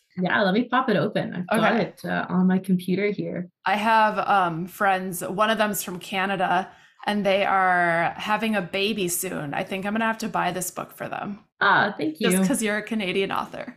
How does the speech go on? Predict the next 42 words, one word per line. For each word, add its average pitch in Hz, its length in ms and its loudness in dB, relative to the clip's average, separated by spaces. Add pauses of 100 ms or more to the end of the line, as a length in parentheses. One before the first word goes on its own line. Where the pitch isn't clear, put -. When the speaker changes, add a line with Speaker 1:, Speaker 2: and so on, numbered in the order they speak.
(100)
Speaker 2:
<laughs> - 120 -14
Speaker 1:
Do 302 100 0 (760)
you 233 100 4
know, 214 80 4
where 220 280 4
are 214 120 2
they 277 160 -4
in 202 80 -4
Canada? 180 420 -4 (300)
Speaker 2:
He 302 300 2
is 370 220 2
from, 285 540 6
oh 190 120 2
my 185 120 -2
gosh, 175 240 -2
where's 190 180 -4
he 214 100 -4
from? 190 280 0
I 185 80 2
should 202 200 -4
know 170 180 0
this. 170 220 -4
They're, 185 160 -2
like, 185 220 2
really 170 240 -2
good 160 180 -6
friends. 160 440 -2
My, 254 200 4
it's 277 260 0 (120)
my, 214 260 0
my 240 380 4
friend 202 280 0
who's 202 220 -4
not 185 320 2
from 175 180 -2
Canada, 170 380 -2
but 139 140 -4
she's 208 400 -2
marrying 190 500 2
him 180 480 -4
from 175 240 -8
Canada. - 560 -10